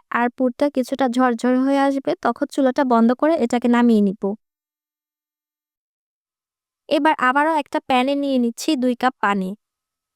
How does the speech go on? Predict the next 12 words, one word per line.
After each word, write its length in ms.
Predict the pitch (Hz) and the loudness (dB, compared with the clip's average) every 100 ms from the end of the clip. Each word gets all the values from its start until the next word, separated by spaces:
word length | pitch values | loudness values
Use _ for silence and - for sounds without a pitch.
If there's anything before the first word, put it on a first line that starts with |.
| _ _ _ - | _ _ _ -6
আর 200 | 247 262 | -2 0
নিয়ে 180 | 262 254 | 0 0
নিচ্ছি 280 | 247 - 339 | 0 -2 -4
সামান্য 380 | 311 247 226 233 | 0 0 0 0
লবণ। 340 | 233 226 220 185 202 _ _ _ _ _ - | 0 0 0 -4 -6 _ _ _ _ _ -2
লবণটাকে 560 | 262 277 294 269 269 359 | 0 2 0 -2 -4 -2
পানির 260 | 269 262 - | -2 -2 -2
সাথে 240 | 302 - 320 | -4 -2 -2
মিশিয়ে 420 | 277 233 - 302 | -2 -2 -2 -2
অপেক্ষা 400 | 311 262 247 - 262 | 0 -2 -2 -4 0
করব 280 | 285 277 294 330 | 2 2 0 0
পানিতে 360 | 247 240 - | -2 -2 0